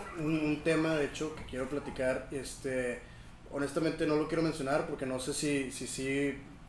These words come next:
vaya a ser con él o no, porque no le he preguntado. Pero hay un doctor en particular, un profesor que tuve en, en una materia ahí en la facultad, que realmente me enseñó la diferencia de lo que un buen profesor y un mal profesor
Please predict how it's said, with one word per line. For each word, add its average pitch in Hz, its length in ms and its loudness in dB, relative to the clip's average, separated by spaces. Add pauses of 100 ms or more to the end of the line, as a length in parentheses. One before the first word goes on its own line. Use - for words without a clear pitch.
(140)
vaya 131 240 2
a - 20 0
ser 131 200 -4
con 135 160 -4
él 135 100 -2
o 131 40 0
no, 151 200 -2
porque 135 220 -6
no 120 120 -2
le 127 220 2
he - 20 0
preguntado. 120 580 -4 (500)
Pero 131 380 6
hay 147 140 4
un 170 80 4
doctor 170 280 2
en 151 60 -2
particular, 127 580 -2
un 120 100 -4
profesor 123 460 -4 (240)
que 127 80 -6
tuve 123 300 -2
en, 123 260 -2
en 113 420 -6 (200)
una 127 120 -4
materia 131 420 -2
ahí 120 120 -2
en 120 60 -6
la 123 60 -6
facultad, 120 480 -4 (640)
que 135 140 4
realmente 139 580 6
me 156 120 4
enseñó 131 580 -2 (240)
la 135 160 4
diferencia 131 680 2
de 139 100 4
lo 123 140 -4
que 120 120 -4
un 127 160 -2
buen 139 200 2
profesor 127 440 -6
y 135 40 -2
un 127 160 -2
mal 123 160 -2
profesor 123 480 -6